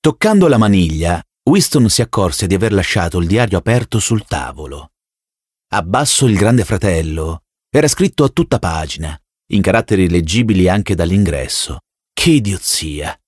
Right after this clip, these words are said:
Ma poi capì. Anche nel panico, affinché la carta color crema non si macchiasse, non aveva voluto chiudere il quaderno prima che l'inchiostro si fosse asciugato. Prese fiato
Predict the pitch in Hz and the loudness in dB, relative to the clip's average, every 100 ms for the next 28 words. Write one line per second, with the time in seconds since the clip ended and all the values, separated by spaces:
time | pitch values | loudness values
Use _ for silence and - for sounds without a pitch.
0 | _ _ _ _ - 220 101 85 - _ | _ _ _ _ -4 -2 -2 -4 -8 _
1 | - - 80 78 - _ _ _ - 214 | -4 -2 -6 -8 -16 _ _ _ -4 0
2 | 185 - 147 135 120 92 85 82 90 87 | 2 2 2 2 0 0 0 0 -2 -4
3 | _ 95 87 113 120 98 123 120 101 - | _ -6 -2 0 2 2 0 -2 -2 0
4 | 98 107 - 98 90 82 80 82 - 107 | 0 0 -2 0 2 2 0 0 2 0
5 | 80 113 110 - 98 82 - _ _ _ | 0 -2 -2 -4 -4 -4 -8 _ _ _
6 | - 196 196 110 98 123 143 113 - 143 | -2 2 2 2 2 2 2 0 0 0
7 | 110 87 95 107 117 113 92 117 101 - | 2 0 2 2 2 2 2 2 2 2
8 | 95 110 - 85 - - 98 - - 143 | 2 2 0 -2 -4 -2 -2 0 0 0
9 | 110 - 104 - 107 90 60 - 82 - | 0 0 0 0 0 0 -4 -6 -12 -12
10 | _ _ _ _ _ _ _ _ - 208 | _ _ _ _ _ _ _ _ 0 2
11 | 156 170 120 92 - 107 | 4 2 2 0 0 -2